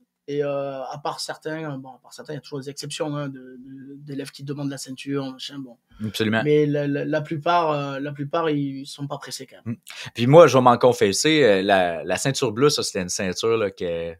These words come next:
Speaker 2: mon Dieu, que je la voulais, celle-là. Puis, mais j'ai été quand même très longtemps ceinture blanche. Je pense que j'ai été, euh, un, un, deux ans et demi environ à ceinture blanche. Puis, euh, je gagnais quand même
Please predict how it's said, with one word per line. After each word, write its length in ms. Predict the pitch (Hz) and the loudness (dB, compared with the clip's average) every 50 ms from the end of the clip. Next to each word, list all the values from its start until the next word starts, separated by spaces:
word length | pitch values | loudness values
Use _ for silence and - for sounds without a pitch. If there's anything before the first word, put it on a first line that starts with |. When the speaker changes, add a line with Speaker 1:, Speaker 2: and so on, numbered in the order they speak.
| _ - | _ -2
Speaker 2:
mon 140 | 117 123 120 | 0 0 2
Dieu, 120 | 123 139 | 2 0
que 100 | 131 120 | 0 0
je 120 | 98 101 | -2 0
la 80 | 101 98 | 0 0
voulais, 260 | 95 104 101 95 87 | 0 -2 -4 -4 -6
celle-là. 320 | - - 87 82 80 76 - _ - - - - - - _ _ - | -6 -8 -10 -10 -12 -16 -18 _ -20 -20 -18 -18 -20 -20 _ _ -4
Puis, 140 | 120 127 | -2 0
mais 140 | 123 135 151 | 4 6 6
j'ai 120 | 147 156 165 | 6 6 4
été 300 | 156 208 220 202 185 - | 2 2 0 0 0 0
quand 140 | 151 143 | 2 2
même 180 | 143 165 160 147 | 2 2 0 -2
très 220 | - - 175 185 | -2 0 0 2
longtemps 320 | 180 147 120 110 - 147 147 | 2 2 0 0 -2 -2 -2
ceinture 320 | - 135 117 - 120 104 | -2 -4 -6 -6 -8 -6
blanche. 180 | 104 123 151 147 | -6 -6 -6 -6
Je 40 | - | -6
pense 80 | - - | -4 -2
que 60 | 131 | -2
j'ai 60 | 123 | -2
été, 340 | 104 - 127 127 127 123 117 | -2 -2 -2 -2 0 2 2
euh, 320 | 107 101 98 95 95 95 87 | 2 0 0 -2 -2 -4 -4
un, 380 | 90 95 95 92 90 90 90 90 82 87 92 90 87 85 | -4 -6 -6 -6 -6 -8 -10 -10 -10 -10 -10 -10 -10 -12
un, 20 | |
deux 420 | 87 92 95 98 117 123 123 110 131 | -12 -10 -6 -2 0 0 0 0 0
ans 60 | 139 | -2
et 80 | 139 123 | -2 -2
demi 260 | 113 113 123 147 147 | -4 -6 -6 -6 -6
environ 480 | 104 95 92 92 87 95 110 131 131 98 | -8 -8 -8 -8 -6 -6 -6 -6 -6 -8
à 180 | 87 87 85 | -10 -10 -10
ceinture 340 | - - 104 98 - 104 92 | -10 -10 -10 -10 -8 -8 -8
blanche. 380 | 92 98 110 139 151 - - - - - - - - - _ _ | -4 -4 -4 -4 -4 -8 -12 -16 -18 -20 -20 -20 -20 -20 _ _
Puis, 320 | - - 123 135 139 143 131 | -6 -2 2 4 6 8 8
euh, 140 | 120 113 | 6 6
je 100 | 107 - | 4 0
gagnais 420 | - 123 113 117 127 139 139 139 - | 2 0 0 0 0 -4 -4 -4 -4
quand 180 | - 131 113 113 | -4 -2 -2 -2
même 240 | 135 139 127 104 | -4 -6 -8 -10